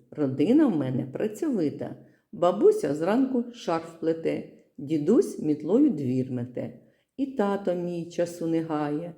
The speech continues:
він в люстрі лампочки міняє. Матуся ліпить пиріжки і випікає залюбки, а ми, малесенькі малята, взялися квіти поливати. Діти,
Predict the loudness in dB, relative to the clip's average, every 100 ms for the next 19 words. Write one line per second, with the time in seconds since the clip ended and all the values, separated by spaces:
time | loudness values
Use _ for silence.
0 | _ _ _ -4 -2 -2 2 2 2 0
1 | -4 -2 0 0 0 -2 -6 -4 -2 0
2 | -2 -2 -4 -4 -6 -12 _ -8 -6 0
3 | 4 4 4 0 0 -2 -6 -4 -6 -6
4 | -10 -12 -8 -6 -6 -10 -20 _ -6 -4
5 | -2 -4 -4 -2 2 2 4 0 0 -6
6 | -8 -4 -2 -2 -6 -16 _ -4 -2 2
7 | 2 4 2 2 0 -2 -6 -6 -6 -4
8 | -4 -2 -2 -4 -8 -10 -20 _ -8 2
9 | 4 4 2 -2 -10 -14 -10 -8 -4 -6
10 | -4 -4 -4 -4 -6 -12 -16 _ _ _
11 | _ _ _ _ _ _ -2 0 0 -4